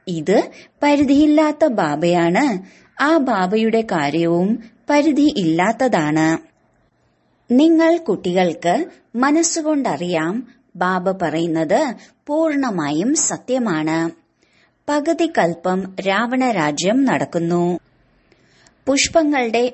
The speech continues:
പൂന്തോട്ടത്തിനെ മുള്ളുകളുടെ കാടാക്കിയത് രാവണനാണ്.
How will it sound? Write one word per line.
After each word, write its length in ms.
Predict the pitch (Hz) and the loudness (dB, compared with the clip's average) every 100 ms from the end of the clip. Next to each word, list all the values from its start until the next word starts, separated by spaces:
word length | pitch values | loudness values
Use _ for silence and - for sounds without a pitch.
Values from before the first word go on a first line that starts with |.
| - | -6
പൂന്തോട്ടത്തിനെ 1040 | 175 170 175 226 226 202 165 165 247 170 - - _ | -4 -2 0 0 0 -2 0 -2 -2 -4 -8 -20 _
മുള്ളുകളുടെ 760 | 240 269 285 294 294 277 262 269 | -2 0 2 2 2 0 0 -2
കാടാക്കിയത് 1040 | 269 156 156 185 185 190 185 160 196 381 - _ - 247 | -2 -2 0 0 -2 -2 -2 0 0 -2 -6 _ -6 -2
രാവണനാണ്. 1080 | 247 269 277 262 226 147 151 156 160 156 | 0 0 0 0 0 0 0 0 0 -4